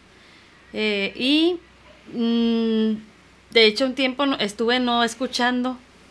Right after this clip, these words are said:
canciones que a mí me gustaban o que yo quisiera cantar, eh,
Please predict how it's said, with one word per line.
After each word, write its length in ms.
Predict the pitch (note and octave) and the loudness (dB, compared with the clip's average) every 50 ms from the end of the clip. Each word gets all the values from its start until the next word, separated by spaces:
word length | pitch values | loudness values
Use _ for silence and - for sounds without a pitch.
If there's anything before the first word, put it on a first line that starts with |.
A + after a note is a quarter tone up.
| - - | -12 -8
canciones 760 | A#3 A3 G#3+ G#3 - A3+ A3+ A3 A3 A3 A#3 A3 - - - - - - - - - - - - - - - - | -6 -6 -4 -4 -4 -2 0 0 0 0 -2 -4 -8 -14 -20 -20 -20 -20 -20 -20 -20 -20 -20 -20 -20 -20 -20 -2
que 180 | - B3+ B3 A#3+ | 2 4 6 6
a 60 | A3+ | 6
mí 140 | A3+ A3 A3 | 4 2 0
me 100 | A3 A#3+ | 0 0
gustaban 580 | A#3+ B3+ A#3+ - C#4 A#3+ A3 A3+ A#3 C4 C4 A#3 | -2 -4 -4 -2 0 2 2 2 0 0 -2 -4
o 120 | G#3 G#3 | -4 -4
que 280 | - G3 F#3 F3 F3 D#3 - - | -2 -2 -2 -2 -4 -6 -12 -8
yo 180 | G3+ G3 G3 G3 | -4 -4 -4 -4
quisiera 340 | A#3 A#3 G#3+ B3 A#3 A#3+ | -4 -4 -2 0 0 0
cantar, 380 | B3 B3+ B3 A3 A3 G#3 G#3+ G#3+ - - - - - - - - - - - - - - - - - | 0 0 -2 0 0 0 -2 -2 -8 -16 -20 -20 -20 -20 -20 -20 -20 -20 -20 -20 -20 -20 -20 -10 -6
eh, 680 | A3 G#3+ G3+ G3 G3 G3 F#3+ F#3+ F#3 F3+ F3+ F3+ - | -4 -2 -2 0 0 -2 -2 -2 -4 -4 -6 -8 -10